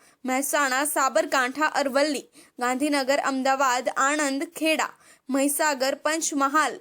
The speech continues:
દાહોદ, નર્મદા અને વડોદરામાં હળવા માધ્યમથી વરસાદ પડી શકે છે. આ ઉપરાંત ભારે વરસાદની આગાહીને પગલે આગામી પાંચ દિવસ માછીમારોને દરિયો ન ખેડવા સૂચના આપવામાં આવી છે.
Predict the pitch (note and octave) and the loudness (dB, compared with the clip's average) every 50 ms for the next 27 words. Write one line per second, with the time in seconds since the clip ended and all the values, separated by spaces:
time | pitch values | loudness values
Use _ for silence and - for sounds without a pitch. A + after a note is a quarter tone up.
0 | - - - A#3 B3 A#3+ A#3+ C4+ C#4+ D#4 D4+ C#4+ A#3 D#4 C#4+ C#4 C4+ B3+ C4 D4 | -16 -18 -8 -2 0 0 2 2 4 4 4 4 4 0 2 2 2 0 0 0
1 | D#4 C4+ C4+ C4+ C#4+ - - C#4+ C#4+ D4 C4 A#3+ B3 B3 C4 A#3+ C4 D4 C#4 C4 | 0 2 2 2 2 0 0 -2 -2 0 0 0 0 0 0 0 0 0 0 0
2 | G3 - - _ - - - - _ - - C4+ C4 C4+ C4+ D4+ D#4+ D#4+ D#4 C#4 | -2 -6 -8 _ -20 -20 -20 -20 _ -4 0 2 2 2 2 2 2 2 2 0
3 | B3+ B3+ - D4+ D#4+ D#4 D#4 D4 C#4+ - C#4 C#4 D4 D4 C4 C4+ B3+ C#4 - D#4+ | 0 0 0 0 0 0 0 -2 -4 -2 -2 -2 -2 0 0 0 0 0 0 2
4 | D4+ D#4+ D#4+ D#4 - C#4 C#4+ C#4+ C#4+ - A#3 A3 - A#3+ A#3+ - C#4+ - - _ | 2 0 0 0 0 0 0 0 0 -4 -6 -4 -6 -6 -4 -2 -4 -4 -6 _
5 | - - - - - - B3 B3+ C4+ C4+ C4+ D4+ C#4 B3+ C4 C4+ C4 C#4+ A#3+ C#4+ | -20 -20 -20 -14 -4 0 2 2 2 2 0 0 0 0 0 -2 -2 -4 -4 -2
6 | C4+ C4+ C4 C#4+ D#4+ D#4+ D#4 C#4+ D4 D4 D#4+ C#4+ C#4+ C#4+ C#4 D4 D#4 - - B3+ | -2 0 2 2 2 2 2 2 2 2 2 2 2 2 2 0 2 2 0 0
7 | B3+ C4 C#4 D4+ D4 C#4+ C4 C#4+ C#4+ D#4 D4+ C4 C#4 C4+ B3+ C#4 D4 - - B3+ | 0 2 0 0 0 0 -2 -2 0 0 0 0 2 0 2 2 0 0 0 0
8 | B3+ B3 A#3+ D4 D4+ C#4 B3 - - - - C#4 C4 C4+ C#4+ C#4+ - A#3+ C#4 D4 | 0 2 2 0 0 0 -2 -6 -8 -8 -4 0 0 0 0 -2 -4 -4 -4 -2
9 | B3 C4 C#4 D4 - C#4 B3 A3+ A#3+ C4 - - E4+ E4+ D#4+ D4 D4 D#4 D4+ C#4 | 0 0 0 0 0 0 0 0 0 0 -2 -4 -2 0 0 2 2 2 2 0
10 | C#4 C#4 B3 C4 B3+ B3+ C4 D4 C4 - - - - - - _ - C4 C4+ D4 | 0 0 0 0 0 0 2 0 0 0 -2 -10 -20 -20 -20 _ -6 -2 0 0
11 | E4 E4 - D#4+ C#4 C4 B3 C4 C#4 D4 - D4+ C#4+ C#4+ - E4+ D4+ B3+ A#3 A#3 | 0 0 2 2 2 2 2 0 0 0 -2 -4 -4 -4 -2 -2 0 0 0 0
12 | A#3 A3 A3+ A3+ A3 A3 A3+ A#3+ - - - C#4 - | -2 -4 -2 0 -2 -2 -2 -4 -6 -2 -2 -2 -2